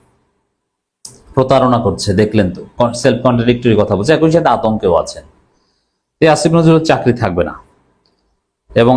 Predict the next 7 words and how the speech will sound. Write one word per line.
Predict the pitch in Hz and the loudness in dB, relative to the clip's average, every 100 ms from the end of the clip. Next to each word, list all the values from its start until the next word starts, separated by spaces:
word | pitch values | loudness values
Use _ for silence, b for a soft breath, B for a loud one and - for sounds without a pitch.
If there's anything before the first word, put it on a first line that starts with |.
| 127 | 2
এই | 139 135 131 120 - - _ b b b _ _ | 4 4 4 2 -6 -18 _ b b b _ _
তার | 113 110 107 - | 0 0 -2 -10
স্টেটমেন্টের | - 139 131 131 117 120 104 - _ | -4 -2 0 -2 2 0 0 -8 _
কমেন্টে | 117 127 131 104 98 220 - _ _ _ _ _ _ _ _ _ 117 | 2 2 2 2 -2 -4 -14 _ _ _ _ _ _ _ _ _ 0
বিপ্লবীদের | 131 135 139 135 135 123 | 0 2 2 4 2 2
মন্তব্য | 123 120 131 139 | 0 0 0 0
প্রায় | 117 | 0